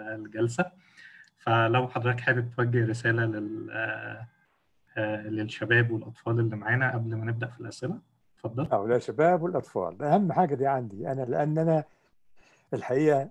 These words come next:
Speaker 2: يعني الكلمة اللي أنا قلتها لكم دي عن الشباب والناس اللي كانوا مسؤولين عن رحلة أبولو بكلية وتماما، أثناء الرحلة رحنا وشفنا متوسط العمر بتاعهم كام، كان ستة وعشرين سنة.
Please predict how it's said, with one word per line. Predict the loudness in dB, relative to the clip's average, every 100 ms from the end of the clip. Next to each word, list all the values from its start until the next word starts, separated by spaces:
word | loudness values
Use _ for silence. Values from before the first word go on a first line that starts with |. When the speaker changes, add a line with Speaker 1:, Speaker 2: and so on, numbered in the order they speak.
| 0
Speaker 2:
يعني | 0 0 -2 -4
الكلمة | 2 4 4
اللي | 4 2
أنا | 0
قلتها | 0 2 2
لكم | 2
دي | 0 0
عن | -2
الشباب | -4 -6 -2 4 4 2 -4
والناس | -6 -4 0 2 0
اللي | -4 -6
كانوا | 0 0 0
مسؤولين | -4 -8 -6 -4 -2 0 0 -2 -4 -8 _ _ _ _
عن | -4 2
رحلة | 2 4 0 -2
أبولو | -2 2 2 2 -2 -4 -8 _ _ _
بكلية | -6 -4 -2 4 4 2
وتماما، | -2 -4 -4 -2 0 -2 -6 -8 -14 _ -14
أثناء | -12 -6 -4 -2 -2
الرحلة | -4 -4 -6 -6 -8 -8 _ _ -4
رحنا | -2 -4 -10
وشفنا | -6 -6 -6 -10 -12 _ _ _ -18
متوسط | -2 0 0 -2 -4
العمر | -4 -4
بتاعهم | -2 0 -2
كام، | -2 -4 -4 -6 _ _
كان | -8 -4
ستة | -4 -2 -2
وعشرين | -2 -4 -8
سنة. | -4 -4 -4